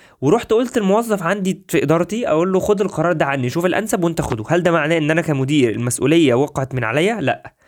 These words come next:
أنا ممكن أفوض سلطة اتخاذ القرار، لكن ما أقدرش أفوض، ما أقدرش، لكن ما أقدرش أفوض سلطة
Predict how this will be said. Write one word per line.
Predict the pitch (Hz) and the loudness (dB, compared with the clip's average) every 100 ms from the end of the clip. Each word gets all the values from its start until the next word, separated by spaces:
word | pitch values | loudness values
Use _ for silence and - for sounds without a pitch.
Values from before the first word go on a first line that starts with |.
| _ _ _ - _ | _ _ _ -20 _
أنا | 135 | -2
ممكن | 139 208 208 165 | 2 0 2 -2
أفوض | 147 190 190 147 | 2 2 2 0
سلطة | - - 185 170 - | -4 -2 0 -2 -4
اتخاذ | 135 135 170 | -6 -2 0
القرار، | 175 - 147 214 214 | 0 0 0 2 2
لكن | 160 - 170 156 156 - | -2 -2 -4 -4 -6 -6
ما | 143 | -6
أقدرش | 139 190 233 - | -2 -2 -2 -2
أفوض، | 175 190 196 180 147 - _ _ - | 0 2 2 0 -4 -18 _ _ -6
ما | 127 | -4
أقدرش، | 139 214 330 - _ _ _ _ _ _ _ | 0 0 -2 -12 _ _ _ _ _ _ _
لكن | 143 147 | -6 -2
ما | 147 | 0
أقدرش | 147 151 247 - | 0 2 0 0
أفوض | 185 190 190 190 175 156 - _ _ _ | 0 2 4 2 0 -10 -16 _ _ _
سلطة | - 202 214 202 | 0 2 2 -2